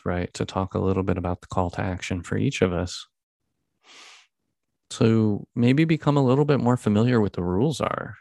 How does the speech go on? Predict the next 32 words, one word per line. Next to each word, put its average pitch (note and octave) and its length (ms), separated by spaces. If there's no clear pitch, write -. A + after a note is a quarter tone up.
you F2+ 100
know, F2 160
now F#2 220
that C#3+ 140
we've B2+ 180
got A#2 180
people A#2+ 240
storming G2+ 480
capitals F#2 640
and E2+ 160
things F2 240
of F2 60
that E2+ 200
nature, E2 440
it - 160
behooves G#2+ 360
all F#2 280
of F2 80
us F2 400
to F2 80
take F#2 240
a F#2 60
moment F2+ 680
and C3 320
refamiliarize B2 960
ourselves F#2+ 500
with F#2+ 120
some G#2 160
of G2+ 160
the G2+ 120
founding G#2 380
documents, G2 840